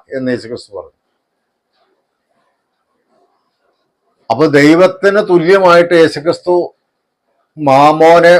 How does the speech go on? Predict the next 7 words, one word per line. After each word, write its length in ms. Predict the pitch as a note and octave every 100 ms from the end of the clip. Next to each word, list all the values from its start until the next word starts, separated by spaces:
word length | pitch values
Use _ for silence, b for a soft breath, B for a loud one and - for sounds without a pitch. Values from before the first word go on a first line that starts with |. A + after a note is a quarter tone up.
| D#3+
ഉപയോഗിച്ചെങ്കിൽ 680 | B2+ C#3+ D3+ D#3+ D3+ D3 A#2+ G2+ _
അത് 100 | B2 C#3+ C3+
രണ്ട് 260 | C3 D3+ F3 C#3
യജമാനന്മാരാണെന്നാ 1080 | B2+ C#3+ D3+ D#3 D#3+ D#3+ D#3+ D3+ C3+ A#2+ G2
പറയുന്നത്. 300 | F2 D2+ _ _ _ _ _ A#2+
ദൈവം 440 | B2 D#3 F#3+ G#3+ -
ഒരു 100 | C#3+